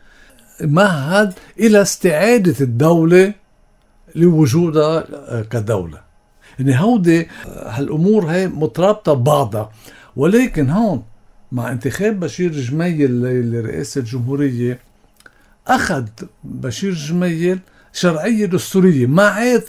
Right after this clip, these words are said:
قائد مقاومة إلى تأييد شعبه، صار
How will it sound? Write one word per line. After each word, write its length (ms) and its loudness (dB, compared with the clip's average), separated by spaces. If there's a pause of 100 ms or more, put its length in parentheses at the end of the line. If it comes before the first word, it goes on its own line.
قائد 400 0
مقاومة 760 0 (760)
إلى 520 2
تأييد 840 -2
شعبه، 480 -6 (360)
صار 400 0